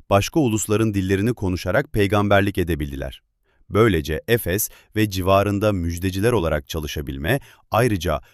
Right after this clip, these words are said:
müjdeyi Küçük Asya'da duyurabilme niteliğine sahip oldular. Bu adamlar alçak gönüllü ve öğretilebilir bir ruhu besleyerek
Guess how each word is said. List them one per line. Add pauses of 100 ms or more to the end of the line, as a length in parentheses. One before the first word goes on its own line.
(120)
müjdeyi
Küçük
Asya'da
duyurabilme
niteliğine
sahip
oldular. (480)
Bu
adamlar (240)
alçak
gönüllü
ve
öğretilebilir
bir
ruhu
besleyerek